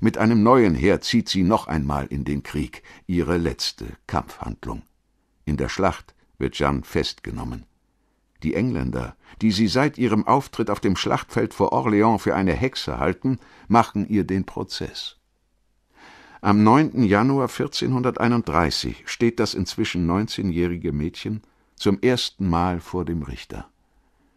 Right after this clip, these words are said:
Da die Verhandlung nach den Regeln der damals herrschenden Inquisition geführt wird, ist der Ausgang eigentlich schon zu Beginn des Verhörs klar. Immer wieder wird Jeanne zu denselben Themen befragt. Kirche,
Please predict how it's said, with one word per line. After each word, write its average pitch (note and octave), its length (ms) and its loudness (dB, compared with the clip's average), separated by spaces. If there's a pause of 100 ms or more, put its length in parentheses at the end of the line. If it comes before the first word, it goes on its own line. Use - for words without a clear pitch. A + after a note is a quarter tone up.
(300)
Da D2 140 2
die E2+ 140 2
Verhandlung G2+ 600 2
nach F2 180 2
den D2 180 0
Regeln F2+ 420 4
der C#2+ 120 2
damals D#2 460 0
herrschenden C#2+ 560 -2
Inquisition E2 1080 -4
geführt - 440 -10
wird, A#1 300 -8 (640)
ist D#2 240 -6
der C#2+ 120 -2
Ausgang E2+ 520 -2
eigentlich G#2 640 -4
schon G2+ 320 -6
zu - 180 -8
Beginn E2+ 380 -4
des E2+ 160 -8
Verhörs A#1+ 580 -10
klar. - 420 -10 (840)
Immer A#2 420 -2
wieder C2 380 -2
wird B1+ 180 -6
Jeanne F2 300 2
zu - 160 -6
denselben C#2+ 680 -2
Themen A1+ 380 -4
befragt. - 640 -12 (280)
Kirche, G#2+ 560 0